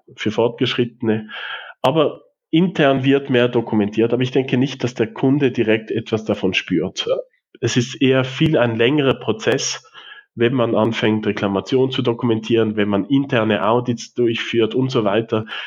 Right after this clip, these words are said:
findet ja oder sollte eine fortlaufende Verbesserung stattfinden. Aber das ist nicht etwas, was in wenigen Monaten zu spüren ist.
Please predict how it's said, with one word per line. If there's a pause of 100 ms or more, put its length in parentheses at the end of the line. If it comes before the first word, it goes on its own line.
(160)
findet
ja
oder
sollte
eine
fortlaufende
Verbesserung
stattfinden. (400)
Aber
das
ist
nicht
etwas,
was
in
wenigen
Monaten
zu
spüren
ist.